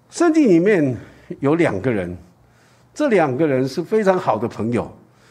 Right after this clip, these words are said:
甚至，啊，就是我们所谓的生死之交哈。这两个人，他们的经历也是一样，一个是风闻有你，一个是亲眼看见你。这两个人是谁呢？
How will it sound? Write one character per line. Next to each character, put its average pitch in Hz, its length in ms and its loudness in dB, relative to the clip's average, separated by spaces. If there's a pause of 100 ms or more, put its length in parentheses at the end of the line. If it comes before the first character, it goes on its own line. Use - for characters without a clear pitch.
(240)
甚 233 280 0
至， 160 380 0 (540)
啊， 95 200 -14
就 156 120 -4
是 - 120 -4
我 123 140 -2
们 123 140 0
所 117 240 -6
谓 147 120 0
的 120 120 -2
生 196 280 2
死 113 200 -6
之 131 160 -4
交 113 300 0
哈。 95 200 -8 (480)
这 320 160 -2
两 180 240 2
个 208 100 2
人， 170 320 2 (760)
他 240 200 0
们 185 220 2
的 165 100 0
经 190 280 -2
历 127 300 -2 (320)
也 104 140 -4
是 143 180 -6
一 113 180 -6
样， 117 160 0 (500)
一 294 120 0
个 262 120 2
是 233 160 -2
风 226 240 0
闻 156 180 2
有 123 200 0
你， 98 260 -2 (500)
一 156 100 -6
个 147 160 -2
是 127 160 -10
亲 160 300 -2
眼 98 240 -2 (420)
看 127 220 -2
见 101 240 -2
你。 73 140 -8 (1120)
这 330 140 -2
两 190 220 4
个 180 100 4
人 175 180 4
是 196 120 -4
谁 131 260 2
呢？ 131 240 0